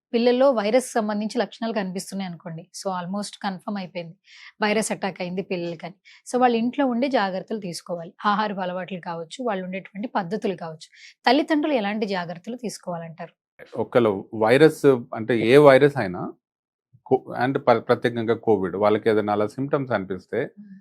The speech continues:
Speaker 2: ఇంట్లో పెద్దవాళ్ళ నుంచి వాళ్ళు దూరం ఉండాలండి. గ్రాండ్ పేరెంట్స్ నుంచి వాళ్ళు దూరం ఉండాలి. Because గ్రాండ్ పేరెంట్స్ వాళ్ళు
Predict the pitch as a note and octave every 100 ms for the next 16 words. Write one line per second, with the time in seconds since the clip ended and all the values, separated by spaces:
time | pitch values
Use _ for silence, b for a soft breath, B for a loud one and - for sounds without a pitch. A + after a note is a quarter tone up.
0 | _ - C#3+ D#3 - A2+ B2+ C#3+ C#3 B2+
1 | A#2+ A2+ B2 G#2+ F#2+ G#2 A2 G#2 F2+ F2
2 | E2+ E2 F#2 G2+ G#2 F#2+ F#2+ F#2+ F#2+ G2+
3 | F#2+ G2+ F2+ E2+ G2 G2+ F2+ E2+ F2+ F2+
4 | F#2+ G#2 G2 - _ _ _ G#2+ G#2+ G#2
5 | G2+ F#2+ F#2+ F#2+ F#2+ F2+